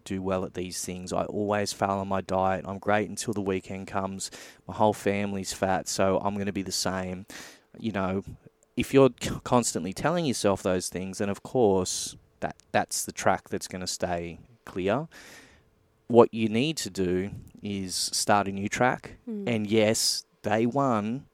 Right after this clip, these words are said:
Speaker 1: you can be like, "This, surely not, this can't work," or whatever. But that's why I always say the chicks that get the best results are the ones that just get out of their own way. If you just move five meters over and start walking,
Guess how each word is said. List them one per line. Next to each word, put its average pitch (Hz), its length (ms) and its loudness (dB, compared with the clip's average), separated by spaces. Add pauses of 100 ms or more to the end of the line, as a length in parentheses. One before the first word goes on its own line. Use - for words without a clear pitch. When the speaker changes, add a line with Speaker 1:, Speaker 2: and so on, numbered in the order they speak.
(480)
Speaker 1:
you 110 220 -6
can 117 80 0
be 110 160 4
like, 101 240 2
"This, - 200 -2 (220)
surely 101 400 0
not, 95 300 0
this - 160 -6
can't 95 260 -4
work," 98 400 2
or 87 80 0
whatever. 92 560 2 (640)
But 113 180 8 (120)
that's - 220 -2
why 127 140 10
I - 20 12
always 117 280 8
say 104 220 0
the 98 100 -4
chicks - 300 -4
that 117 80 0
get 95 160 0
the - 80 -4
best 101 240 0
results 98 420 2
are - 40 -6
the 98 80 -2
ones 98 240 -2
that 90 80 -8
just - 180 -4
get 80 160 -8
out 92 140 0
of 98 60 -2
their 101 140 0
own 98 140 -2
way. 104 340 0 (320)
If - 320 -8
you 147 160 -4
just - 360 4 (920)
move 113 460 4
five 113 440 4
meters 139 300 0
over 104 460 4 (400)
and 95 160 -8
start 98 400 4
walking, 92 540 -2